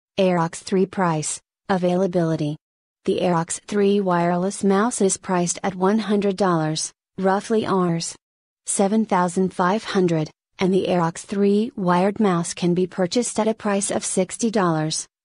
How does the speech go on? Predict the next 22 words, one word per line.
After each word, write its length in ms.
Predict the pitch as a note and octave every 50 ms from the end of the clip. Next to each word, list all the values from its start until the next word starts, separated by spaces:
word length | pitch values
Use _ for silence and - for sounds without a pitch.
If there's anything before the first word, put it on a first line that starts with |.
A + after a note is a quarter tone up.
| _ -
roughly 480 | F#3 F#3+ F#3+ G3+ - - A3+ A3 -
Rs. 500 | - F#3+ F#3+ F3+ F3 E3 E3+ E3 - - - _ _ _ _ _ _ _ _ _ -
four 240 | - F#3+ F#3 G3
thousand 480 | G#3+ - G#3 F3+ F3+ F#3 F3 F#3 F3+ F3+
five 340 | - - F#3+ F3 F#3+ A3+ -
hundred. 480 | - - G3+ F3+ F3 E3+ D#3+ D#3 D#3 - _ _ _ _ _ _ _ _ _
Both 280 | - G3+ G3 G3 G3 - -
of 120 | G3+ F#3
these 260 | F#3 F3+ F3 F3 -
will 80 | G3+ F3+
be 160 | E3+ F#3+ F#3
available 540 | F3+ E3+ G3 F#3+ F#3+ G3+ A3 G#3 G#3+ G#3+ A#3
in 220 | - - F#3+ G3
the 260 | F#3+ F#3 F3+ F#3 G3+ A3+
U 80 | A#3
S 180 | A#3 A#3+ A#3 -
on 220 | A3 G3+ G3+ G3
November 500 | G3 G3+ G#3 G3 G#3 G3+ G3 E3+ E3+ E3+
tenth. 480 | E3+ - - F#3 E3 D3+ D#3+ - - _ _ _ _ _ _ _ _ _ _
When 300 | - G3 G3+ G3 G3 G3
we 120 | F#3 F3+
checked, 480 | E3+ - - F#3 D#3+ E3 F3 - -